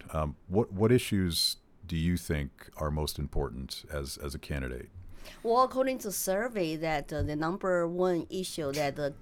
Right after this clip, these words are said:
Speaker 2: Granite Staters are very concerned with is actually economy, inflation, gas prices, and, uh, <laughs> oh, hello, Katie. And, uh, um,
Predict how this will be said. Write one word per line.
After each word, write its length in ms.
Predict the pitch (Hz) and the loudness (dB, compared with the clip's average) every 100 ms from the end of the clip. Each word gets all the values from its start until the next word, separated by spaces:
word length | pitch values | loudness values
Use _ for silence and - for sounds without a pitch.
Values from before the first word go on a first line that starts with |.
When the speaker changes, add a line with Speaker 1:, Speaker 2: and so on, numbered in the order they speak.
| - | -6
Speaker 2:
Granite 460 | 170 170 180 180 151 | 0 0 2 -2 -4
Staters 640 | - 147 160 185 196 196 | -4 -4 -4 -4 -4 -6
are 160 | - 147 | -6 -6
very 280 | 135 147 170 | -4 -2 -4
concerned 600 | - - 143 - 147 165 | -4 -6 -6 -4 -2 0
with 300 | 165 170 175 - - - - | 0 -2 -4 -12 -20 -20 -8
is 300 | 165 151 127 | -6 -4 -6
actually 480 | - 151 - 160 139 | -6 -8 -8 -10 -10
economy, 840 | - - 147 139 143 147 147 147 160 - | -10 -8 -6 -4 -4 -6 -6 -8 -10 -8
inflation, 960 | 139 127 - 156 160 - 156 147 147 | -8 -6 -4 -2 -4 -4 -6 -4 -4
gas 340 | 147 160 139 - | -2 -2 -2 -6
prices, 840 | - 139 139 - 143 143 147 - - - - - - | -10 -10 -8 -8 -8 -8 -8 -10 -12 -16 -18 -20 -10
and, 320 | 170 147 - | 0 2 2
uh, 220 | 139 131 - | 2 0 4
<laughs> 60 | |
oh, 180 | 370 330 | 6 4
hello, 360 | 277 359 233 160 | 2 4 4 4
Katie. 560 | - 175 170 208 302 - - - - - | 4 4 4 6 6 4 -4 -8 -10 -6
And, 340 | 190 202 202 | 0 0 2
uh, 240 | 196 175 165 | 2 4 2
um, 400 | - 180 165 160 | 2 0 0 -2